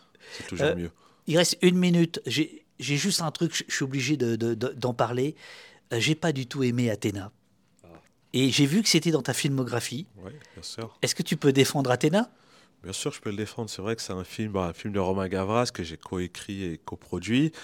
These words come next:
Speaker 1: Euh, c'est vrai que c'est un film qui a beaucoup fait parler, qui a, voilà, il y a eu énormément de polémiques.
Speaker 2: Je
Speaker 1: On
Speaker 2: parle
Speaker 1: nous
Speaker 2: pas
Speaker 1: a
Speaker 2: du côté
Speaker 1: reproché,
Speaker 2: virtuose,
Speaker 1: euh,
Speaker 2: ça, il y a
Speaker 1: oui,
Speaker 2: aucun
Speaker 1: non, bien
Speaker 2: problème,
Speaker 1: sûr,
Speaker 2: ça,
Speaker 1: en
Speaker 2: c'est
Speaker 1: termes de
Speaker 2: extraordinaire.
Speaker 1: cinéma, c'est, c'est, c'est magnifique, chapeau à Romain
Speaker 2: Je
Speaker 1: Gavras.
Speaker 2: parle du fond, là.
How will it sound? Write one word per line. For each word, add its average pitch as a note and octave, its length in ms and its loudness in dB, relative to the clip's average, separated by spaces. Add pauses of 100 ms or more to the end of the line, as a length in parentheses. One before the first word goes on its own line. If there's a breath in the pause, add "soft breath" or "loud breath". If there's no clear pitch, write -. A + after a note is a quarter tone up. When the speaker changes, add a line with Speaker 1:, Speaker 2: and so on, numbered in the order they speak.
(600 loud breath)
Speaker 1:
Euh, F#2+ 480 2
c'est - 140 -2
vrai A#2 100 -4
que - 80 -8
c'est G#2 80 -4
un F#2+ 80 -2
film A#2+ 240 -6
qui A2+ 100 -8
a F2 60 -4
beaucoup A#2 320 -2
fait A#2+ 160 -2
parler, A#2+ 1200 2
qui G2+ 100 -6
a, F2+ 200 -4
voilà, A#2+ 260 -4
il G2+ 60 -4
y - 20 -4
a E2 40 -6
eu F2+ 180 -8
énormément G#2 440 0
de G2 60 -4
polémiques. G#2+ 640 2 (560 loud breath)
Speaker 2:
Je A#2+ 120 2
Speaker 1:
On G2+ 40 4
Speaker 2:
parle - 140 4
Speaker 1:
nous D3+ 60 6
Speaker 2:
pas E3 120 10
Speaker 1:
a G#2 40 10
Speaker 2:
du G2+ 60 8
côté A2+ 180 6
Speaker 1:
reproché, A#2+ 380 6
Speaker 2:
virtuose, A#2 200 12
Speaker 1:
euh, F2 120 2
Speaker 2:
ça, D#2+ 160 0
il A#2 60 0
y G#2 40 -2
a G2+ 40 0
Speaker 1:
oui, A2 60 0
Speaker 2:
aucun B2 140 8
Speaker 1:
non, D3 60 12
bien C3+ 100 6
Speaker 2:
problème, C#3+ 240 8
Speaker 1:
sûr, G2+ 180 0
Speaker 2:
ça, B2 120 0
Speaker 1:
en A2 40 -2
Speaker 2:
c'est - 60 -6
Speaker 1:
termes E2+ 180 -4
de E2 60 -6
Speaker 2:
extraordinaire. B2 600 4
Speaker 1:
cinéma, C#2+ 360 -12
c'est, - 180 -12
c'est, G#1 160 -14
c'est - 240 -10
magnifique, F2+ 460 -6
chapeau - 260 -6
à E2 60 -2
Romain D#2+ 220 -4
Speaker 2:
Je - 80 0
Speaker 1:
Gavras. G2+ 180 6
Speaker 2:
parle C3+ 100 10
du - 80 6
fond, C3 160 4
là. F#2+ 120 -2